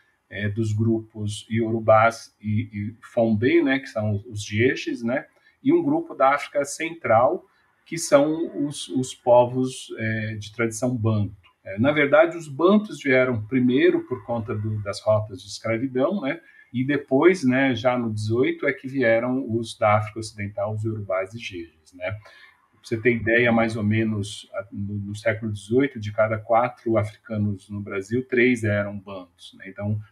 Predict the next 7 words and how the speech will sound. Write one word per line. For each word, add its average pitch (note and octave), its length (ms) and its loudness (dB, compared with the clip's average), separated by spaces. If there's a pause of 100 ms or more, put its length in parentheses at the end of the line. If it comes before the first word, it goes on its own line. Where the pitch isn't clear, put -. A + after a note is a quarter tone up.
(120)
havia G#2 220 -8
uma G2+ 140 0
grande A2+ 500 -2 (320)
influência A2 720 -2 (280)
na A2+ 180 -2
cultura G#2+ 360 -10
brasileira, G2+ 840 -2